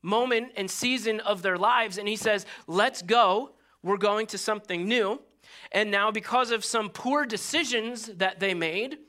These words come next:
they couldn't just go right into that promised land.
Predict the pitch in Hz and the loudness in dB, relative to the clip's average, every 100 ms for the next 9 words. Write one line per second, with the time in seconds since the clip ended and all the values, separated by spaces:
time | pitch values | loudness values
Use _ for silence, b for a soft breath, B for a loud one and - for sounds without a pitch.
0 | b b b b b 156 208 254 269 269 | b b b b b -2 0 2 0 -4
1 | 240 269 294 262 190 269 - 190 302 294 | 0 0 0 -4 0 0 0 2 4 4
2 | 240 233 262 226 240 240 - 214 202 180 | 4 2 2 -2 -4 -4 -6 -6 -2 0
3 | 175 - 180 156 160 165 190 220 151 160 | 0 -4 -4 -2 -4 -8 -8 -6 -8 -10
4 | 160 | -20